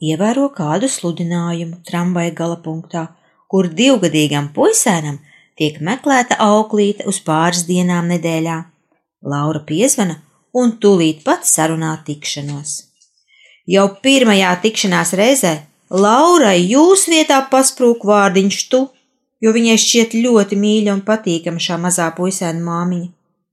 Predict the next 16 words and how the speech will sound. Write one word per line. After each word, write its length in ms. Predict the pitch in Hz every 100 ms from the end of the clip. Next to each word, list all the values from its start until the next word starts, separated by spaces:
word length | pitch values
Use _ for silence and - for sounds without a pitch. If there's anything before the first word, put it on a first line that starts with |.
| _
Tas 180 | 180 -
saucas 480 | - 214 196 196 -
saprašanās 760 | 254 294 320 - 220 202 190 202
no 140 | 185 185
pirmā 560 | 277 285 269 208 185 -
acu 280 | 175 170 -
skatiena. 840 | - 170 165 - 175 170 170 175 _ _ _ _ _ _ _ _ _ _ _
Tā 380 | 123 143 254 294
nu 140 | 277 -
Elīzai 680 | 160 170 175 180 170 170 175
tagad 300 | 151 160 151
ir 140 | 160 139
jauns 400 | 143 151 151 147
draugs, 520 | 135 135 131 - - - _ _ _ -
divgadīgais 880 | 123 196 202 160 156 160 156 165 156
Ritvars. 500 | 202 240 - 123 -